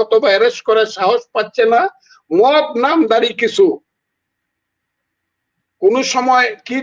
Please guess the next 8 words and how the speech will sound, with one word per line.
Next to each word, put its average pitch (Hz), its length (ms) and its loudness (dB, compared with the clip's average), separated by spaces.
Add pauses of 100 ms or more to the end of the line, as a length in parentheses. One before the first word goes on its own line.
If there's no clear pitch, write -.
জনতা, 277 400 0 (1500)
তৌহিদি 339 540 2 (100)
জনতার 247 500 0
নামে, 180 220 0 (300)
অথবা 208 260 0 (120)
কোন 196 160 2
সময় 208 420 0 (360)
মবের 190 400 2